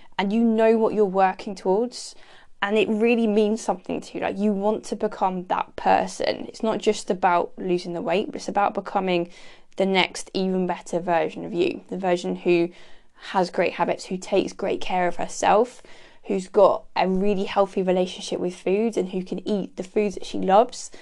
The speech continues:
and feel in control and feel like she's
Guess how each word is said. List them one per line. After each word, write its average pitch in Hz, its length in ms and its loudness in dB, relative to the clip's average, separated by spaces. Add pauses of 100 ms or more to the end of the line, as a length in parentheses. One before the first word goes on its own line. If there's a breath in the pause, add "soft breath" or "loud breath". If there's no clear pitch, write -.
(320 loud breath)
and 190 120 -8
feel 185 200 2
in 208 200 -2
control 202 800 2
and 185 160 -8
feel 196 220 0
like 180 180 0
she's - 560 -8